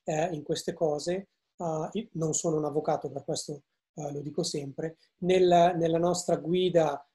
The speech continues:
eh, rispondiamo proprio a tutte queste domande e comunque facciamo sempre, eh, il punto di dire,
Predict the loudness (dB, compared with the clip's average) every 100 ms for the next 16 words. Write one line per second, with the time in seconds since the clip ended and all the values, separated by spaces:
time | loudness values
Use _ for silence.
0 | _ -2 0 0 -2 -2 -2 0 -2 4
1 | 4 4 0 -2 -2 -2 -8 0 2 2
2 | 0 0 4 4 4 2 2 0 0 _
3 | _ _ 6 6 4 0 4 6 6 4
4 | 0 0 2 2 2 2 2 2 2 2
5 | 0 0 _ _ _ 0 0 -2 -2 0
6 | 0 0 -2 -2 2 6 8 6 4